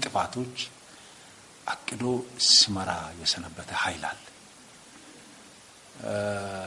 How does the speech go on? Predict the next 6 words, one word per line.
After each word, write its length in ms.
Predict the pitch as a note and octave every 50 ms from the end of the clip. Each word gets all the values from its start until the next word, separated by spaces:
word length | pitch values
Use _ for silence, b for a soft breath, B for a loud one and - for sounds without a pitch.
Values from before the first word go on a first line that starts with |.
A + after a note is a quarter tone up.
| F#2 F2+ F#2 - - - - -
ተለይቷል። 640 | - - - G2 F#2 E2+ G2 G#2+ G#2+ - G#2 B2 D3 - - - - - - - - - - - - - - - - - - - - -
እ፣ 140 | - - - - F#2 F#2 F#2 F#2 F#2 F2+ F#2 G2 G#2+
የት 240 | A2 A#2 B2 A#2+ A#2+ -
የት 160 | A2+ G#2 G#2+
እንዳለ 340 | G2 F#2 E2+ E2+ E2 F2 F2 F2+
ታውቋል። 460 | - D#2+ D2+ - - - - G#2+ B2